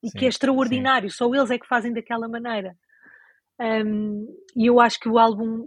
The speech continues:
Speaker 1: é, é esse documento, é aquilo que é materializado
Speaker 2: Sim.
Speaker 1: e que faz toda a diferença em se-, em não ser só uma galeria digital.
Speaker 2: Sim, eu acho que faz, acho que faz todo sentido isso.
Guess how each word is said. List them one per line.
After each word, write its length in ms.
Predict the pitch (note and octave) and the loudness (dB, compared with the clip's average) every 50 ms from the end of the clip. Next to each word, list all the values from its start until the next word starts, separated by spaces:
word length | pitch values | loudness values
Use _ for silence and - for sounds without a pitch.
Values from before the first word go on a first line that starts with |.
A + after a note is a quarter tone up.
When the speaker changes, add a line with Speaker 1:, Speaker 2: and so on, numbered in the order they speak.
| F4+ G4 | -12 -10
Speaker 1:
é, 420 | - A#3+ A3 A3 A3 G#3+ - B3 A3+ | -4 -2 -2 0 -2 -2 0 0 2
é 100 | G#3+ G#3+ | 2 2
esse 220 | A3 A3+ - - | 2 -2 -4 -10
documento, 600 | - _ - - A3+ A3 G3+ G3 F#3+ - - A3 | -18 _ -10 -6 -6 -4 -4 -6 -8 -6 -4 -2
é 140 | G3 G3+ G3+ | 0 0 -2
aquilo 280 | F#3+ - - - G#3+ F#3 | -4 -6 -8 -8 -8 -4
que 120 | - A3+ | -2 -2
é 40 | G#3 | -2
materializado 1080 | G3+ G#3+ G3+ - A3 G#3 G#3+ G#3 G#3 G3+ G3 F3+ F#3+ G3+ F#3+ G#3 G#3+ A3 A#3 B3 A#3+ - _ | 0 -2 -4 -4 -4 -2 -2 -2 -2 -2 -4 -6 -4 -4 -2 -2 -2 -4 -6 -8 -12 -14 _
Speaker 2:
Sim. 300 | - - A3+ - G2 G2 | -14 -10 -10 -10 -8 -8
Speaker 1:
e 60 | A3+ - | -10 -12
que 140 | - - | -12 -6
faz 260 | - - A#3 G#3+ - - | -2 0 0 0 0 2
toda 260 | - A#3+ A3 A3+ A3+ | 2 2 4 4 2
a 40 | G#3+ | 0
diferença 640 | G#3+ G3 - - - A3+ A3+ A3+ A#3 - - A#3+ | -2 -6 -10 -8 -6 -4 -4 -4 -4 -6 -8 -8
em 60 | A3+ G3+ | -8 -8
se-, 140 | - - A3 | -10 -12 -10
em 160 | - A3 A3 | -6 -6 -4
não 120 | A3 G#3+ | -4 -6
ser 180 | G3+ - A#3 G#3+ | -6 -6 -6 -6
só 160 | - - A3+ | -4 -6 -4
uma 120 | G#3+ A3 G#3+ | -4 -2 -2
galeria 340 | G#3 G#3+ G#3+ G3+ G#3 G#3 G3+ | -2 -2 -2 -2 -2 -4 -4
digital. 480 | G3+ G3 G3+ G#3+ G3 - G3 F#3 F#3 _ _ _ _ _ _ _ _ _ _ _ _ _ _ _ _ | -6 -8 -10 -10 -8 -6 -6 -6 -6 _ _ _ _ _ _ _ _ _ _ _ _ _ _ _ _
Speaker 2:
Sim, 120 | _ - G2+ | _ -20 -14
eu 80 | G#2+ G#2 | -12 -12
acho 120 | G2+ - - | -12 -12 -14
que 60 | - | -16
faz, 140 | G#2+ G2 - _ - | -16 -16 -16 _ -16
acho 160 | A2+ - - | -16 -16 -16
que 60 | _ | _
faz 140 | - G2+ G2 | -20 -20 -18
todo 180 | _ - G2 F#2+ | _ -18 -20 -18
sentido 520 | - - A2+ G#2+ - - G2 F#2+ F2+ G2 F#2+ | -14 -14 -14 -14 -14 -16 -18 -16 -16 -16 -18
isso. 320 | F#2 F2+ - - - _ | -18 -18 -20 -20 -20 _